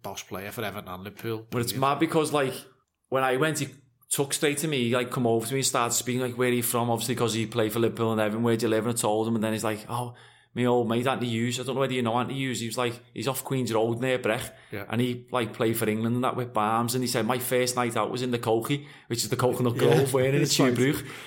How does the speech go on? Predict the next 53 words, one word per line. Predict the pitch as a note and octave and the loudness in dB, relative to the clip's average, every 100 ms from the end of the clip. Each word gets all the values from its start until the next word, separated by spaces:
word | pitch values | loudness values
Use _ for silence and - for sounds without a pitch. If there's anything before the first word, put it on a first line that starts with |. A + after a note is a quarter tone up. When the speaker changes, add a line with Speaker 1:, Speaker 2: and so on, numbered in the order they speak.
| - | -10
Speaker 2:
He | - | -2
was | C3+ | 0
like, | B2+ A#2+ | 0 0
"I'll | B2 | 0
never | C3 B2 | 2 0
forget | - B2 B2 | -2 0 0
it." | C3 | 0
He's | B2 | -2
fucking | - A#2+ C3+ | -6 -6 -4
a | B2 | 0
good | B2+ A#2 | 0 2
mate | A#2+ B2 | 0 0
of | |
mine. | B2 A#2 G#2+ | 0 2 0
But, | G#2 - - - - _ | -2 -8 -20 -20 -20 _
um, | A2+ A#2 A2+ G#2 - | 0 2 0 -2 -4
Anthony | B2 A#2+ | -2 0
went | C3 B2 | 0 0
on | A2+ | 0
to | |
play | A2 A2 | 0 -2
for, | G#2+ | 0
like, | G#2 G2+ | 0 0
Morecambe, | G#2 G#2 G#2+ A2+ A2 G#2 | 0 2 0 -2 -6 -6
Crewe, | - G#2+ G#2+ | -2 0 2
and | A2 | 0
then | A2 | 0
Speaker 1:
Yeah. | G#2 | 0
Speaker 2:
obviously | G#2 - G#2+ | -2 -2 0
not | G#2 G2+ | 0 0
bothered | G2+ G2+ A2+ | -2 0 -2
now. | A#2+ A#2+ A#2 | -2 -2 -6
I | - - | -18 -10
think | - | -4
he's | A#2 | 0
a | A2+ | 2
Windsor | A2 A2+ A2+ | 0 0 0
man | A#2 A#2+ | 0 0
in | A#2 | -2
fucking, | A#2 A2+ A2+ G#2 G2 - _ | -4 -4 -2 -2 -4 -18 _
on | - G#2 | -4 0
Breck | G#2+ G#2 | 0 2
Road | G#2 A2 | 0 0
somewhere, | - A#2+ A#2+ B2+ | -2 0 0 0
do | B2+ | 0
you | A#2 | -2
know | |
what | A2+ | 0
I | |
Speaker 1:
Yeah, | B2 | -2
Speaker 2:
mean? | B2 | 0
But | |
Speaker 1:
yeah. | B2+ | -2